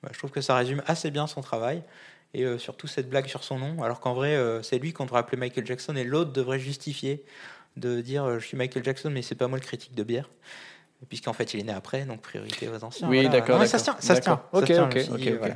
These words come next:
Speaker 1: ça se tient. Euh, et donc, pour ça, Monsieur Jackson, si nous sommes, euh, certainement là à présenter ce podcast,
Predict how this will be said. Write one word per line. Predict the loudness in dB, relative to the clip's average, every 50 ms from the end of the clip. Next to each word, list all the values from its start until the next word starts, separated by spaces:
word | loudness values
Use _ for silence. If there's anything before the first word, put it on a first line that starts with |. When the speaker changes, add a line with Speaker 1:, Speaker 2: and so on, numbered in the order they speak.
| -6 -12
Speaker 1:
ça | -16
se | -16 -16
tient. | -18 -20 _ _ _ -16 -12 -12 -12 -12 -14 -18 -16 -6 -2 0
Euh, | 2 2 4 2 2 2
et | 0 2
donc, | 2 2 2 0 -2 -8
pour | -8 -8 -8 0
ça, | 4 6 6 6 4 2
Monsieur | 0 0 0 0 0 -2 -2
Jackson, | -2 -4 -6 -4 -4 -4 -4 -6 -8 -14 -14
si | -8 -4 -2 0
nous | 0 0
sommes, | 2 2 2 2 2
euh, | 0 0 0 0 0 -2 -2 -4 -8 -18 _
certainement | -4 0 0 0 2 2 0 2 2 4 4
là | 6 6 6
à | 4
présenter | 2 -2 -4 -4 -4 -4 -6 -8
ce | -8 -4
podcast, | -4 -4 -4 -2 -2 -2 -2 -2 -4 -10 -16